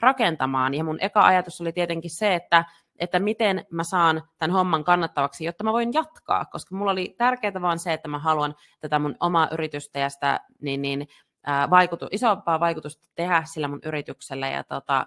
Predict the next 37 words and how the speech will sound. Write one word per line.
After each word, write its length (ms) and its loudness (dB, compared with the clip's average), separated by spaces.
silloin 400 -2
se 120 -2
oli 140 2
enemmän 320 0
vielä 180 0
mielessä, 380 -2
entä 160 -8
se 200 -4
oma 180 0
palkkakaan, 640 2
koska 340 -4
koin, 280 2
että, 240 -8
koin, 240 0
että 200 -6
niin, 180 -4
niin, 220 -4
en 120 -4
halua 220 2
lopettaa 440 2
sitä 140 -10
toimintaa 580 2
nyt 200 -4
tähän. 380 -2
Ja 260 8
mitä, 440 2
mitä 260 0
mä 60 0
sitten 240 -4
siinä 260 0
kohtaa 360 2
tein, 240 4
niin 80 2
mä 60 2
päädyin 500 6
pakkaamaan 640 4
mun 200 -2